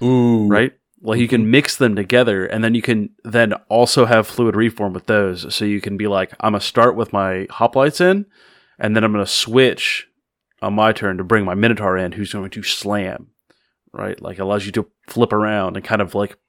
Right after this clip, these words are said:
Speaker 2: play with it. It's really good. It's really cool. And it just looks interesting, right? Like, having,
Speaker 1: Mm-hmm.
Speaker 2: like, "Oh, here's, like, four stands of Phalanx soldiers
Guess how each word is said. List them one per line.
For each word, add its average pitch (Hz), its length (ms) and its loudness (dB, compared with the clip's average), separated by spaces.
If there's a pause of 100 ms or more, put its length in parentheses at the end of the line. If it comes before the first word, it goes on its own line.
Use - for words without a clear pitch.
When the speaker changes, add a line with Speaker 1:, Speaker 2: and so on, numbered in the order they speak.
(160)
Speaker 2:
play 120 240 2
with 104 220 -4
it. - 160 -8 (1300)
It's 107 180 -2
really 104 200 -4
good. 98 180 -10 (120)
It's - 120 -8
really 117 120 0
cool. 104 260 -4 (240)
And 160 120 4
it - 80 2
just 156 120 -4
looks 139 340 2
interesting, 98 400 -6
right? 95 260 -2
Like, 98 160 -8
having, 101 260 2
Speaker 1:
Mm-hmm. 95 60 0
Speaker 2:
like, 90 180 -4
"Oh, 113 160 4
here's, 117 260 2
like, 110 120 0
four 110 300 0
stands 104 460 -4
of 95 80 -8
Phalanx 110 380 0
soldiers 95 300 -8